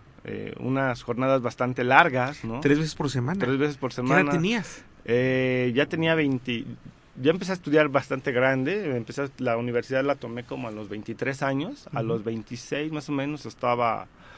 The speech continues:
Speaker 1: estaba haciendo esos procesos de, de certificación y pues me, me ayudaron mucho en mi, en mi,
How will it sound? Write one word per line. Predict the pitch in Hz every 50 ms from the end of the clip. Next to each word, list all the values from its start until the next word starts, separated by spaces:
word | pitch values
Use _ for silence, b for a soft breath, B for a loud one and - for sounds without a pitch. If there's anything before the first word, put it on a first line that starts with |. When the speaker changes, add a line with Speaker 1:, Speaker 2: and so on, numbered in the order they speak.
| B B B B B -
Speaker 1:
estaba | - - - 123 123
haciendo | 120 123 123 123 120 120
esos | 120 127 123
procesos | - - - - - 113 107 - 113 110 98
de, | 101 90 87 87 80 -
de | 104 104 98
certificación | - 104 101 - - 90 - - - 110 90 - 117 120 131 147 170 - B B B B B B B B B
y | - 135
pues | 120 139 143 123 - 131
me, | 127 120 120 117 117 113 113 110 - -
me | 117 120
ayudaron | 123 131 127 156 175 190 185 165
mucho | 156 170 196 - - 165
en | 139 127
mi, | 120 117 113 113 -
en | 117 113 113 113 113
mi, | 113 113 113 110 110 110 110 107 107 104 104 104 104 101